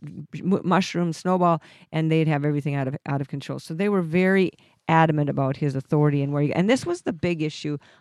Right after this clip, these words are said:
I think, all the way through for Jesus. He was doing these awesome miracles and whatnot, and then eventually we get to the cross where they're mocking him, um, about his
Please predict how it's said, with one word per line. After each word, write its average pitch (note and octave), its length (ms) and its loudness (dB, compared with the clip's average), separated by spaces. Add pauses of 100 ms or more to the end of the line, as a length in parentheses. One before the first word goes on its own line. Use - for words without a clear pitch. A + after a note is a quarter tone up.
(100)
I D3+ 160 0
think, D#3 460 -4 (320)
all E3+ 200 8
the F#3+ 120 4
way F3+ 160 6
through D#3 280 -4
for D3 140 -6
Jesus. C#3 480 -6 (120)
He - 120 -8
was E3+ 80 -2
doing F#3 180 0
these D#3+ 140 0
awesome D#3 380 -2
miracles D3 460 -2
and C#3+ 200 -4
whatnot, C#3+ 340 -2
and D3 140 0
then D3 260 0
eventually D3 680 -4 (260)
we D3 100 -2
get D3+ 160 -2
to C#3+ 80 -10
the C#3 80 -4
cross D3 380 -2
where C#3+ 120 -2
they're C3+ 200 -2
mocking C#3+ 520 -2
him, C#3 340 -4 (340)
um, C#3 380 -4 (200)
about D#3 380 0
his C#3 300 -6